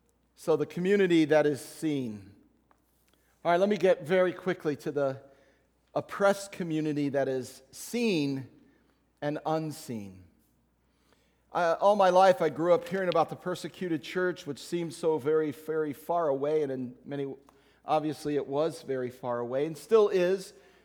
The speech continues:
The persecuted church today in the world is still something we need to be praying for and thinking about. But this is not what I'm thinking about when I talk about the oppressed community that is seen and unseen.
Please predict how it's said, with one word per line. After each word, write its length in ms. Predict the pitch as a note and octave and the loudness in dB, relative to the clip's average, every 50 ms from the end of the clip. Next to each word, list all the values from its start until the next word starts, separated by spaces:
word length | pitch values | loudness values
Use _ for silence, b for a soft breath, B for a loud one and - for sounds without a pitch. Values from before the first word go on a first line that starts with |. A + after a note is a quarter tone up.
| b b | b b
The 80 | b D3 | b -10
persecuted 640 | - - F#3+ F#3 - F#3+ - - G3 F#3 E3+ - | -4 -2 -2 -2 -2 -4 -6 -4 -2 -2 -2 -2
church 380 | - - F#3 F3 D#3+ - - - | -4 -4 -4 -4 -4 -6 -10 -12
today 200 | - E3 E3+ E3 | -8 -6 -4 -2
in 80 | D#3+ | -2
the 80 | D#3+ D#3 | -2 -2
world 360 | D3 C#3+ D#3 D#3 D#3 D3+ C#3+ | -2 0 2 2 2 2 2
is 100 | D3 C#3+ | -2 -6
still 240 | - - F#3 F3+ E3+ | -6 -4 -2 -2 -2
something 480 | F3 - F3+ E3+ D#3 C3+ - D3+ C#3+ C#3+ | -2 -4 -4 -4 -4 -4 -4 -6 -4 -4
we 80 | D3 | -2
need 140 | D3 D3 C#3 | -2 -4 -4
to 60 | C3+ | -4
be 120 | B2+ C3 A#2 | -6 -8 -8
praying 380 | - - - D#3 D3+ D3+ C#3+ | -8 -8 -8 -6 -6 -6 -6
for 180 | - D3 C#3 C3+ | -4 -4 -4 -4
and 120 | B2+ A#2+ | -4 -6
thinking 380 | - - C#3+ C#3+ C3+ C3+ C#3+ C3+ | -8 -8 -8 -8 -8 -8 -8 -8
about. 420 | C3 A2+ C3 B2+ B2 B2 - - B B B B B B | -6 -2 0 0 0 0 -2 -6 B B B B B B
But 160 | B C3 B2 | B -14 -4
this 240 | - F3+ F#3+ F#3 - | 0 0 0 0 -2
is 140 | F3+ D3+ C3+ | -6 -6 -4
not 560 | D#3+ E3 F3 F#3 F#3 F3+ - - - - - - | 0 2 4 4 4 4 2 -2 -18 -20 -10 -6
what 160 | C3+ D#3+ E3 | -2 0 0
I'm 320 | D#3+ E3 F3+ F3+ F3 C#3+ - - | 0 0 0 -2 -2 -6 -8 -6
thinking 320 | - D3+ C#3 - - D3+ C#3 | -4 -4 -4 -4 -4 -4 -4
about 360 | C3 B2+ C#3 C3+ C3+ - - | -2 0 0 0 0 0 -2
when 100 | C#3+ C3+ | -4 -6
I 60 | B2+ | -6
talk 300 | - - D#3 C#3+ C#3 - | -4 -2 -2 -2 -2 -2
about 280 | C#3 C3 C3+ B2+ - - | -4 -4 -4 -4 -4 -6
the 80 | C3 | -8
oppressed 560 | C3 B2+ - - - D#3+ D#3+ D#3 D#3 - - | -8 -8 -10 -8 -4 -2 -2 -2 -4 -8 -14
community 640 | - D3+ C3+ C3+ C3+ C3+ B2+ C3 A#2+ B2 A#2+ A#2 A2+ - B B B B B B B | -12 -8 -6 -6 -4 -4 -4 -4 -4 -6 -6 -6 -8 -12 B B B B B B B
that 140 | - C3+ C3 | -4 -2 -2
is 120 | C3 - | -2 -4
seen 340 | - - - D#3 D3+ D3 C#3 | -6 -6 -4 -4 -2 -2 -2
and 200 | C3 B2+ B2 - - | -2 -2 -4 -6 -6
unseen. 800 | - C#3 C3+ C#3 C3+ C3 - - - A#2+ G2+ G2 G2 F#2+ F#2+ F#2 | -6 -4 -4 -4 -4 -6 -8 -10 -10 -10 -8 -10 -10 -14 -16 -20